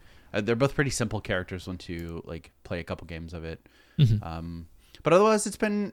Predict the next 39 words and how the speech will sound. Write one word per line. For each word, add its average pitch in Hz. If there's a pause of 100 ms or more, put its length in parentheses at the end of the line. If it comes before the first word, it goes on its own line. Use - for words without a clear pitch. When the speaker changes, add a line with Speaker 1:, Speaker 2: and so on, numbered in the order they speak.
(120)
Speaker 1:
pretty 214
fun. 160
I've 185
been 156
playing 156
a 151
little 143
bit 143
of, 123
uh, 120
Lost 113
Ark, 101 (500)
um, 95
new 101
M 101
M 92
O 95
that -
came 101
out 104
pretty 104
recently. 165
It's 147
pretty 120
fun. 120 (140)
Uh, 95
doesn't 117
seem 147
very 135
predatory, 135
unlike 123
almost 110
every 110
single 127
game 127
that 123
gets 123
released 127
nowadays, 139